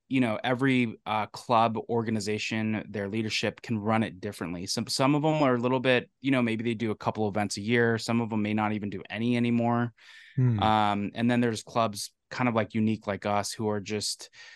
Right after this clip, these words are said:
Speaker 1: um, doing events every month. And al-, also we're really just becoming even more than just, you know, a kind of, like, let's say, an in-person community. Um, but really, again, the way that the clubs are differentiated is regionally or, you know,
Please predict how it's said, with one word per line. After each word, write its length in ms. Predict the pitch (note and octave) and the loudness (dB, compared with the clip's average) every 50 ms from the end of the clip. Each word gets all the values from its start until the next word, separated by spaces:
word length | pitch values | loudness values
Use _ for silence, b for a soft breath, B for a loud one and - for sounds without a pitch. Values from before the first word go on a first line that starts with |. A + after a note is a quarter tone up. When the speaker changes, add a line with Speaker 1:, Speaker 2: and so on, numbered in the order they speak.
| B B B B B - | B B B B B -4
Speaker 1:
um, 460 | G#2 G#2+ G#2+ G#2+ G#2+ G#2 G#2 G2 F#2+ | 0 0 2 2 2 0 -2 -4 -4
doing 420 | G2 B2 B2 B2+ B2 A#2+ A#2 - - _ - | 2 4 4 6 6 4 2 0 -4 _ -6
events 380 | B2 A2+ G#2+ B2 A#2+ A2+ - - _ - | -4 -2 0 2 0 0 -2 -6 _ 2
every 240 | B2+ C#3 C#3 C#3+ B2+ | 2 4 4 4 4
month. 380 | A#2+ A2 G#2+ A#2+ D3+ D#3+ D#3+ - - - - | 4 2 2 0 -2 -4 -6 -10 -20 -16 -6
And 380 | - A#2 A#2 A#2 A#2 A2+ A2+ G#2+ | -4 -2 0 0 0 0 0 -2
al-, 340 | - - A2 A2+ A#2 A#2 - | -2 -2 0 0 0 -2 -2
also 340 | - A#2 A2+ - - A#2 A2 | -4 -4 -4 -2 0 0 0
we're 160 | G#2+ G#2 G#2+ | 0 0 -2
really 300 | G2+ G2 A2+ A2 A2 A2 G#2 | -4 -2 0 0 0 -2 -2
just 260 | F#2+ G#2+ - - - | -4 -8 -10 -10 -10
becoming 400 | - A2+ - - A#2+ A2+ A2 G#2+ | -10 -8 -6 -4 -2 -2 -2 -2
even 260 | - A2+ A2 G#2+ G#2+ | -4 -4 -6 -4 -4
more 300 | G#2 G2+ G#2+ A2 A#2 A2+ G#2+ | -2 0 2 2 4 2 2
than 180 | G2 G#2 G#2 | 0 -2 -4
just, 420 | F#2+ G#2 G#2 G#2 - - - - - _ - | -4 -4 -4 -4 -4 -6 -8 -10 -18 _ -8
you 140 | A2+ A2+ | -6 -4
know, 220 | G#2+ G#2 G2+ G2 G2 | -4 -4 -4 -6 -6
a 200 | - - A2 - | -8 -8 -10 -10
kind 220 | _ - - A#2 A2+ | _ -4 -2 -2 -2
of, 100 | G#2 G2 | 0 -2
like, 280 | G#2 G2 G2 - - _ _ _ - | -4 -6 -6 -10 -16 _ _ _ -8
let's 180 | A2+ A2 - | -8 -8 -6
say, 280 | - - A2 G#2 G#2 - - | -4 -2 -2 -2 -2 -4 -4
an 140 | - A2 - | -6 -8 -6
in-person 720 | - - A#2+ A#2+ A2+ - - - A#2 - - - G#2 G2+ | -4 0 0 0 0 0 0 -4 -2 -2 -2 -4 -4 -4
community. 760 | - - A2+ G#2 G#2 G#2 G#2+ G#2+ G#2 F#2+ F#2+ G2 G2 G2 F#2+ _ B B B B B B B B B B - | -4 -4 -4 -2 -2 0 0 0 0 -2 -4 -6 -6 -8 -10 _ B B B B B B B B B B 0
Um, 220 | A2+ A#2 A2+ A2+ | 2 4 4 4
but 180 | G#2+ B2 A#2+ - A#2+ | 4 2 2 2 2
really, 320 | B2 D3+ E3+ E3 D#3+ C#3+ | 2 4 6 6 6 4
again, 260 | A#2+ A2+ B2+ A#2+ A#2 | 4 4 2 0 0
the 80 | A2 A2+ | 0 0
way 240 | G#2+ A#2 B2 B2+ B2 | 2 2 2 2 2
that 160 | B2 A#2 - | 0 -2 -6
the 60 | A#2+ | -8
clubs 360 | - - - A2+ A2 A2 G2+ | -12 -4 -2 -2 -2 -2 -4
are 220 | - - G#2+ A2 G#2 | -6 -6 -4 -4 -4
differentiated 880 | F#2+ A2+ G#2+ - - A2+ G#2 G#2+ G#2+ - - C3 C3+ C3+ C#3 C3+ C3 | -2 -4 -4 -4 -4 -4 -4 -4 -4 -2 0 0 2 2 2 2 2
is 220 | A#2+ A2 G2+ F#2 F#2+ - - | 0 0 -2 -4 -10 -12 -12
regionally 800 | G#2 G2+ A2 A2 A2+ G#2+ A#2 A#2 A#2 A#2 A#2+ B2 B2+ B2+ B2 - | -8 -4 -2 -2 -2 0 0 0 0 2 2 2 2 2 0 0
or, 520 | - G#2+ G#2 G#2 G2+ G2 F#2+ F#2+ F#2 - _ | -2 -4 -2 -2 -2 -2 -4 -6 -6 -8 _
you 140 | - A#2 A2+ | -8 -6 -4
know, 180 | G2+ G2 F#2+ | -4 -4 -6